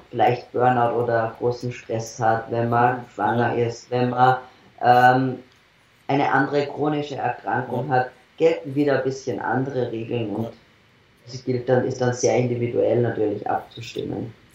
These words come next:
Speaker 2: So, und jetzt wird der, den Zuschauer sicherlich auch noch interessieren, was wir so einnehmen. Ähm, wobei das
Speaker 1: Ja.
Speaker 2: eigentlich immer, immer so eine, äh, eigentlich immer ein bisschen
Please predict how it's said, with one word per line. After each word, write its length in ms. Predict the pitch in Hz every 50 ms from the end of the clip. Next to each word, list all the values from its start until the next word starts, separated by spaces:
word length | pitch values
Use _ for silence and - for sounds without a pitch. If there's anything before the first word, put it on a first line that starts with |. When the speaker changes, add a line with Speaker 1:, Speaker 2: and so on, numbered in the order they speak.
| _ _ _ _ _ _ -
Speaker 2:
So, 180 | - - 160 165
und 120 | 147 139
jetzt 280 | 139 156 156 156 - -
wird 180 | 147 147 147 -
der, 120 | 143 139
den 220 | 139 - 147 143 139
Zuschauer 440 | - - 165 - - 160 147 139
sicherlich 380 | 127 147 147 160 151 147 143 -
auch 120 | 127 147
noch 160 | 147 143 123 139
interessieren, 480 | 139 139 131 135 131 - 151 151 139 139
was 180 | 135 135 - 131
wir 120 | 156 175
so 200 | 160 147 123 117
einnehmen. 580 | - 110 110 113 117 117 117 123 131 139 147 147 - _ _ _ _ _ - -
Ähm, 200 | 127 131 131 123
wobei 280 | 131 131 135 143 147
das 180 | 147 143 - -
Speaker 1:
Ja. 80 | 131
Speaker 2:
eigentlich 240 | 147 151 143 - -
immer, 160 | 156 165 165
immer 180 | 139 156 165 160
so 120 | 156 160
eine, 160 | 156 151 151 151
äh, 340 | - - 143 151 143 - -
eigentlich 280 | 151 156 151 147 151
immer 140 | 147 151 147
ein 80 | 143 143
bisschen 440 | 147 143 - 143 143 139 139 139